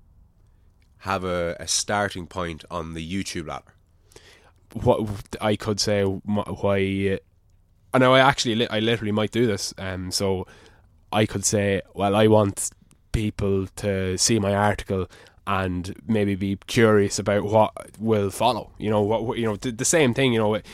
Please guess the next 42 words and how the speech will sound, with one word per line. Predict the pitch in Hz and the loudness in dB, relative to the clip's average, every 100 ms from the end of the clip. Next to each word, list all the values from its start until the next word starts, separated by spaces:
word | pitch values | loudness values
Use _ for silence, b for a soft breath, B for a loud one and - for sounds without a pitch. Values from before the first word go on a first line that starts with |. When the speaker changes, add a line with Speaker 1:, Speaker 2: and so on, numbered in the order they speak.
| B | B
Speaker 2:
this | - 117 | -6 -2
is | 117 | 2
my | 117 107 | 2 2
foray | - 110 110 113 110 107 | 2 4 6 6 6 4
into | 104 - 98 98 | 2 -2 -4 2
article | 113 117 - 107 | 6 6 4 0
writing, | 104 104 104 95 - b b - | 2 2 0 -4 -8 b b -6
uh, | 101 | -2
or | 98 101 | 2 2
opinion | 92 120 117 104 | 2 4 4 4
piece | 104 104 - | 2 0 2
writing. | 104 101 95 | 2 2 0
So | 90 - 98 92 90 - b b - | 0 2 4 2 0 -6 b b -6
this | 104 - | -2 0
will | 107 101 98 98 98 _ _ | 2 4 4 2 0 _ _
maybe | 107 113 107 104 101 98 98 - | 0 4 4 4 2 0 -2 -2
grab, | 127 113 107 95 98 101 | 4 6 6 4 0 -6
uh, | - | -6
people's | - 110 101 | -4 -2 -2
attention | 104 110 113 110 | 0 2 2 2
and | 104 104 | 2 4
rank | 113 110 - | 4 4 2
me | |
higher | 107 107 110 | 0 2 4
in | 107 | 4
algorithms | 110 110 107 104 101 - | 6 6 4 4 0 -4
because | 104 - 104 101 98 - B B - | -6 0 2 2 2 -2 B B -8
it | 104 101 - - - _ _ _ _ _ _ | -4 -4 -4 -8 -12 _ _ _ _ _ _
was | - 104 95 | -4 -2 0
viewed | 110 110 107 104 | 2 4 4 2
more | - 110 110 113 107 | -2 2 6 8 8
times | 113 110 110 107 | 6 2 2 2
than | 107 | 2
it | |
would | 104 | 2
have | 113 | 2
been | 110 110 | 0 0
if | 110 | -2
I | 104 | -2
had | 104 | -4
titled | - 110 98 | -4 -6 -4
it | 101 - | -6 -8